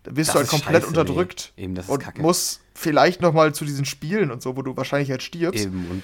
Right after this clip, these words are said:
Speaker 2: und
Speaker 1: Oder A Quiet Place,
Speaker 2: Ja.
Speaker 1: da kannst du halt gar nicht mehr reden, so ziemlich. Du kannst nur noch flüstern.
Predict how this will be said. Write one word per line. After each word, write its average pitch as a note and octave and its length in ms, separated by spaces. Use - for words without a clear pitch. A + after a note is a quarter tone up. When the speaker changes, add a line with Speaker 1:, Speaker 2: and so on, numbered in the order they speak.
Speaker 2:
und - 60
Speaker 1:
Oder D3 260
A D#3 60
Quiet E3 540
Place, E3 460
Speaker 2:
Ja. F2 240
Speaker 1:
da B2+ 80
kannst E3 240
du F#3+ 40
halt D#3 140
gar D#3 220
nicht G#3 160
mehr D3+ 180
reden, E3 320
so C#3+ 160
ziemlich. C#3 440
Du C#3 60
kannst D3+ 220
nur E3 100
noch F3 140
flüstern. E3 600